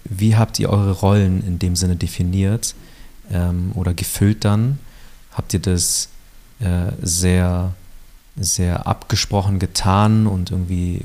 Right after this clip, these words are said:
strategisch geplant oder ist es organisch gekommen? Du hast schon erzählt, du warst viel zu Hause,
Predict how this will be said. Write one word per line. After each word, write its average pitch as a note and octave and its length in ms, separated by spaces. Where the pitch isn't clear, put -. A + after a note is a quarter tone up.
strategisch - 760
geplant B2+ 680
oder - 120
ist D#2+ 140
es - 140
organisch G#2 440
gekommen? G2+ 520
Du - 60
hast - 80
schon F#2 120
erzählt, F#2 300
du - 40
warst F#2+ 200
viel G2 140
zu G2 200
Hause, G2+ 640